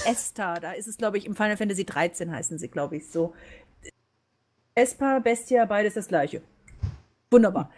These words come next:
Ähm, das war schon grafisch immer so,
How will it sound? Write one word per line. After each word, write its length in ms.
Ähm, 380
das 160
war 100
schon 180
grafisch 520
immer 220
so, 320